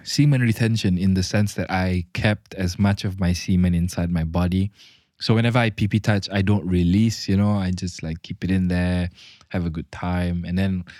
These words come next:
what I get from that is, like, lots of fucking energy, like I kinda do right now, <clears throat> if I get enough sleep. Now, uh,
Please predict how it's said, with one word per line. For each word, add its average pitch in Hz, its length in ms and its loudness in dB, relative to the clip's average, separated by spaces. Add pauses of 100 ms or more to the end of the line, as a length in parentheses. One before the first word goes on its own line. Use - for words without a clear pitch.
(180)
what 120 180 2
I 120 80 2
get 110 240 0
from 110 220 2
that 113 160 2
is, 98 180 0
like, 92 140 2
lots 107 200 2
of 98 120 0
fucking 92 340 0
energy, 90 500 2
like 92 240 -2
I 87 60 -2
kinda 135 560 0
do 120 260 2
right 110 260 0
now, 95 340 -4 (200)
<clears throat> - 300 -12
if - 160 -14
I 95 60 -4
get 87 180 -4
enough 71 220 -8
sleep. - 380 -10 (1600)
Now, 90 520 0
uh, 80 580 -6